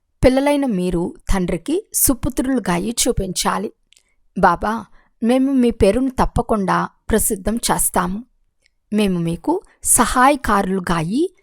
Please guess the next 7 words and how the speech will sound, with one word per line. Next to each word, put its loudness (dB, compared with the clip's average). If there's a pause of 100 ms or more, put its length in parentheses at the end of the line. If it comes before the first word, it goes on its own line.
(240)
మాకు 4
మేము 0 (200)
సహాయకారులుగా 0
అయి -2 (320)
భారతదేశంలో 2 (200)
రాజ్యపాలన -2
చేస్తాము. -4